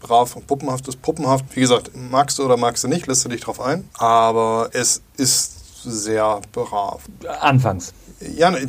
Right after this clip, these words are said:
Speaker 1: ich kann nur den Anfang beurteilen, weil
Speaker 2: Ja.
Speaker 1: ich mitten am Anfang bin, ne?
Speaker 2: Klar.
Speaker 1: Also jemand, jemand, der vielleicht ein bisschen mehr Horrorhaftigkeit und ein bisschen mehr, in Anführungsstrichen, Action haben möchte, der muss dann halt ein bisschen Sitzfleisch mitbringen.
Speaker 2: Genau.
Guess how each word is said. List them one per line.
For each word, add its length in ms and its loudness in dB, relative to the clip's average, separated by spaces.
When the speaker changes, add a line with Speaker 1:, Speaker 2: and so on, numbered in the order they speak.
Speaker 1:
ich 120 -8
kann 220 2
nur 120 4
den 180 2
Anfang 400 0
beurteilen, 600 -2
weil 180 2
Speaker 2:
Ja. 60 2
Speaker 1:
ich 260 -12
mitten 380 -4
am 120 -4
Anfang 320 -4
bin, 220 0
ne? 100 -8
Speaker 2:
Klar. 220 -2
Speaker 1:
Also 340 -4
jemand, 300 2
jemand, 240 2
der 80 6
vielleicht 340 0
ein 140 -2
bisschen 520 -2
mehr 520 0
Horrorhaftigkeit 840 2
und 60 -16
ein 80 -10
bisschen 400 -4
mehr, 380 -4
in 120 -4
Anführungsstrichen, 880 -4
Action 460 -6
haben 280 2
möchte, 540 4
der 300 2
muss 220 -4
dann 140 -2
halt 160 -2
ein 80 -4
bisschen 260 -4
Sitzfleisch 480 -4
mitbringen. 360 -14
Speaker 2:
Genau. 320 -2